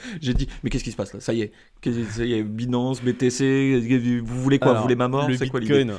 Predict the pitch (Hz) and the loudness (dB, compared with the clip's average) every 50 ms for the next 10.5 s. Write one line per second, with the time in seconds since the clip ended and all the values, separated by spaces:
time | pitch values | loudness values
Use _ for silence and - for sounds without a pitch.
0 | - - - - - 127 123 120 117 113 120 123 123 127 127 123 120 135 143 143 | -10 -14 -18 -16 -12 -10 -8 -8 -8 -6 -4 -4 0 0 0 2 2 2 2 2
1 | 135 127 127 123 120 - 135 123 127 - - 135 127 - - 131 - - 151 151 | 2 2 0 0 2 0 0 0 0 -2 -4 -4 -4 -4 -8 -10 -4 -2 0 0
2 | 156 135 127 127 143 147 147 127 120 - - 151 139 135 143 147 151 147 147 139 | 2 0 0 0 0 2 2 0 -2 -2 -2 -2 2 4 4 6 6 6 6 4
3 | 139 139 131 135 135 143 151 156 151 123 113 113 113 110 120 117 120 117 113 - | 4 2 2 2 0 -2 -2 -2 -2 -2 -2 -2 -2 -4 -4 -6 -4 -4 -4 -2
4 | 135 123 123 123 123 - 135 107 104 101 - - 143 143 135 143 147 151 151 156 | -2 -2 -2 -4 -2 -2 -4 -4 -4 -6 -2 0 0 2 4 4 4 4 4 4
5 | 160 160 135 117 - 98 98 101 104 101 101 - 117 110 107 117 120 127 110 104 | 2 0 -2 -6 -8 -8 -8 -6 -8 -8 -4 -4 -4 -4 -4 -4 -2 -2 -2 -2
6 | 92 110 107 104 120 117 135 131 117 - - - 131 123 120 123 120 - - 135 | -4 -6 -4 -4 -2 -2 -2 -4 -4 -8 -6 -4 -4 0 0 0 -2 0 2 2
7 | 127 127 120 107 92 - - - - - - - - - 104 123 123 127 131 120 | 2 2 0 -2 -4 -8 -12 -20 -20 -20 -20 -20 -20 -6 -2 0 2 2 2 0
8 | - - 117 113 117 117 113 123 127 123 123 127 - - - - - - - - | 0 -2 -2 -2 0 0 0 0 0 0 -2 -4 -8 -18 -20 -20 -20 -20 -8 -4
9 | 123 117 110 - - 117 113 120 113 - 113 107 107 117 117 - 120 120 113 120 | -2 -2 0 0 0 0 0 0 -2 -2 -2 -2 0 -2 0 2 2 2 2 0
10 | 123 117 - - 143 147 147 151 156 156 | -4 -4 -4 -6 -4 -4 -4 -4 -6 -6